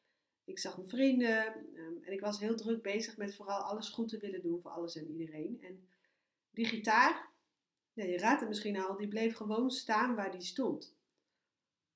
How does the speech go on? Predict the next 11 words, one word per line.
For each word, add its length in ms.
En 100
uiteindelijk 500
met, 220
met 340
een 160
bootlading 680
aan 80
stof, 360
eh, 240
waarschijnlijk, 600
ehm, 300